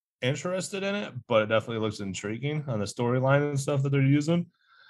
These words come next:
Uh, and then the other one, new one that I saw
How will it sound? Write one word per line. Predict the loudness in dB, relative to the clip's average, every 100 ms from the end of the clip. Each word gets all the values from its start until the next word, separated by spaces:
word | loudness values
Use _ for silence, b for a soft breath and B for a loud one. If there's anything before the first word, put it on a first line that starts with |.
| b _ 6
Uh, | 8 8 6 4
and | 2
then | 4 4 6
the | 6
other | 6 6
one, | 6 6 4 2 4
new | 4
one | 2
that | 2
I | 2
saw | 2 0 4 6 6 4